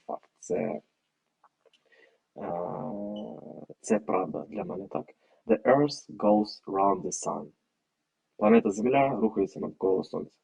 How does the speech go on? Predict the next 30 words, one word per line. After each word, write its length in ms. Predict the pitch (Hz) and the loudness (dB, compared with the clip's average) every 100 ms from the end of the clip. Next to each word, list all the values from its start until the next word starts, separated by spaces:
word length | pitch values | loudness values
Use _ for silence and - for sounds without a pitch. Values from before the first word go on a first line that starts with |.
| _ _ | _ _
Це 340 | - 101 92 | -6 -2 -2
також, 460 | 90 87 90 - - - - - _ - | -4 -6 -6 -6 -12 -18 -20 -20 _ -6
е, 120 | 87 | -4
це 240 | - 220 - | 0 2 2
також 360 | - 104 95 | 2 2 2
є 100 | 98 | 0
факт, 440 | - 143 139 - - _ _ | 4 6 6 2 -20 _ _
доказаний 600 | - - 139 131 127 117 | -4 2 6 6 6 2
факт, 420 | 110 117 110 - - _ | 4 2 2 0 -20 _
і 240 | 208 202 196 | -2 -2 0
тому 400 | - 107 117 107 | 0 2 2 0
це 160 | - | -6
present 540 | 87 214 185 90 87 - | -8 -2 -2 -4 -12 -14
simple. 320 | 78 - - _ _ _ _ - | -16 -18 -20 _ _ _ _ 2
"The 260 | 110 208 | 2 2
cafe 460 | - - 151 156 156 _ - | -2 2 2 2 -2 _ 4
opens 500 | 233 220 - 123 120 - | 4 4 0 -2 -6 -6
at 160 | - - _ _ | -6 -6 _ _
seven 440 | - - 110 113 | -6 0 2 2
thirty 400 | 110 98 95 95 - | 0 -2 0 -4 -6
in 120 | 95 | -10
the 160 | 92 90 | -8 -4
morning". 340 | 92 87 151 - _ _ _ _ _ _ _ _ _ _ | -4 -4 -6 -14 _ _ _ _ _ _ _ _ _ _
Це 140 | 135 | -2
також 340 | 139 - 143 - | 0 4 2 2
факт 280 | 135 131 - | -2 -4 -6
для 360 | 98 95 92 - _ | -2 0 0 -4 _
цього 220 | - 98 95 | -8 -8 -6
кафе. 360 | - - 90 - _ - - _ | -10 -8 -10 -10 _ -20 -20 _
Тобто, 440 | 156 - 262 123 | 0 4 6 6